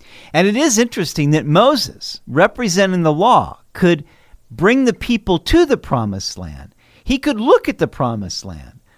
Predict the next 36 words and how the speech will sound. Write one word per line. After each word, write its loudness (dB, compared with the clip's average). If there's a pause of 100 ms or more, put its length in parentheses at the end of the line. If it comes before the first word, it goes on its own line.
(200)
but -2
he 2
couldn't -2
go 4
into -2
it. -16 (800)
Even 0
so, 2
the 2
law 4
can -4
bring 0
us -2
to -2
that 2
promised -4
land -2 (240)
of -6
a 4
life 2
in 0
God, 4
a -2
life 2 (380)
of -2
victory 0
in -2
the 0
Lord, 2 (420)
but 2
it -4
can't -4
bring 0
us 0
into -2
it. -16